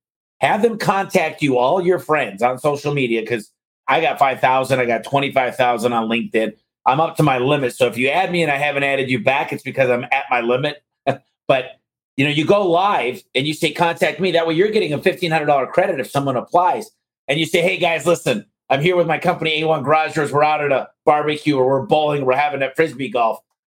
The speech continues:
And I gotta tell you, what's so cool is the work-life balance. We all became friends. You know, not only are they my friends, but now I get to work with them too. And if you're looking for an awesome place to work, if you're looking for a place that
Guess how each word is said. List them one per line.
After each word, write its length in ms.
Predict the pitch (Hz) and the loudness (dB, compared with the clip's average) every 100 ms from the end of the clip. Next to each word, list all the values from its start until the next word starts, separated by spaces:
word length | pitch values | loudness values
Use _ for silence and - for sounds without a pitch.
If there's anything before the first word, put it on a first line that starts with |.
| _ | _
And 100 | 139 | -2
I 40 | 196 | 0
gotta 180 | 202 - | 0 0
tell 180 | 190 | 0
you, 120 | 160 127 | 2 -2
what's 200 | - - | -4 -8
so 360 | - 233 240 | 0 2 2
cool 360 | 233 226 202 151 | 2 2 2 -2
is 140 | 143 135 | -6 -4
the 100 | 143 | -2
work-life 520 | 170 170 165 160 - | -2 -2 -2 -2 -2
balance. 340 | 156 147 123 135 | -2 -2 -4 -4
We 180 | 151 | -4
all 280 | - 180 208 | 0 2 2
became 360 | 220 156 180 143 | -2 -2 -4 -2
friends. 440 | 147 120 104 _ _ _ _ _ _ | -2 -4 -8 _ _ _ _ _ _
You 80 | 147 | 0
know, 60 | 175 | 2
not 180 | 214 | 2
only 220 | 254 247 226 | 2 2 0
are 60 | |
they 100 | 175 | 0
my 160 | 160 131 | -2 -4
friends, 720 | - 196 208 139 110 - _ - | -2 0 0 -4 -8 -16 _ -4
but 100 | 151 | -2
now 160 | 180 220 | -2 -2
I 40 | |
get 100 | 180 | -2
to 60 | 127 | 0
work 220 | 127 196 | 0 0
with 100 | 160 | -2
them 160 | 131 104 | -6 -8
too. 400 | - 240 139 110 _ _ _ _ _ - | -2 0 0 -4 _ _ _ _ _ -6
And 100 | 147 | 0
if 80 | 208 | 2
you're 100 | 269 | 2
looking 200 | 247 180 | 2 0
for 80 | |
an 60 | 156 | 0
awesome 280 | 156 160 147 | 0 -2 -4
place 300 | 170 147 143 | -2 -2 -2
to 100 | 131 | 0
work, 420 | 127 113 110 - _ | 2 0 -6 -14 _
if 80 | - | 0
you're 100 | 175 | 0
looking 140 | 202 175 | 2 0
for 80 | |
a 80 | 160 | 0
place 240 | 151 156 | 0 -2
that 120 | - | -2